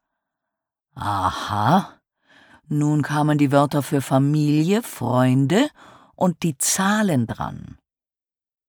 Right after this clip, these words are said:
Mal sehen, was von gestern noch hängen geblieben war. "Mia figlia hasette anni", sagte Emilia laut und deutlich ins Mikrofon.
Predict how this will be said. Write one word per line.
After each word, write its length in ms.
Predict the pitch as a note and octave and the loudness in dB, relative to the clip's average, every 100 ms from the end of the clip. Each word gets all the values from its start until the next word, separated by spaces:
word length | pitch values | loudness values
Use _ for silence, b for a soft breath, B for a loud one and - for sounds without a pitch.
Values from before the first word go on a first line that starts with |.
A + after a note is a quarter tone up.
| _ B B B B - | _ B B B B 2
Mal 200 | B3+ A3+ | 4 6
sehen, 320 | C4 D#4 C#4+ | 4 4 4
was 140 | B3 | 2
von 140 | G#3+ G3+ | 2 0
gestern 340 | F#3+ - E3+ | 0 -2 0
noch 220 | D3+ - | 0 -2
hängen 320 | A2+ C#3+ B2+ | 0 2 2
geblieben 420 | A2+ G#2 G#2 F2 F2+ | 0 -4 -8 -6 -8
war. 320 | D#2 G1+ - _ _ _ _ _ _ _ _ _ _ _ _ _ _ _ - | -10 -12 -20 _ _ _ _ _ _ _ _ _ _ _ _ _ _ _ 4
"Mia 920 | A#3+ C4 C#4 C#4+ C#4 C#4 C#4 C#4 - _ | 8 10 10 8 8 8 8 6 4 _
figlia 1160 | - - C#4+ C#4 G#3+ G3+ G#3 G#3+ C4 D4+ E4+ F4+ - | -12 0 6 6 4 2 4 8 8 8 4 0 -8
hasette 680 | - G3 G#3+ - C#4 - D4 - | -4 0 2 2 2 2 0 6
anni", 500 | B3 C4 G#3+ B2 - _ _ _ _ _ _ _ _ _ _ | 6 8 6 2 -6 _ _ _ _ _ _ _ _ _ _
sagte 420 | E3+ D3+ B2+ C#3+ | -2 0 0 -2
Emilia 440 | - D3 C3 B2 B2 | -2 2 4 2 2
laut 320 | A#2+ G#2 F#2+ | 2 0 -2
und 160 | B2+ A#2+ | -2 0
deutlich 380 | A2+ - A#2 | -2 -4 -6
ins 180 | A2 - | -4 -2
Mikrofon. 600 | A2+ - G2+ - - - | -2 -2 -8 -10 -12 -14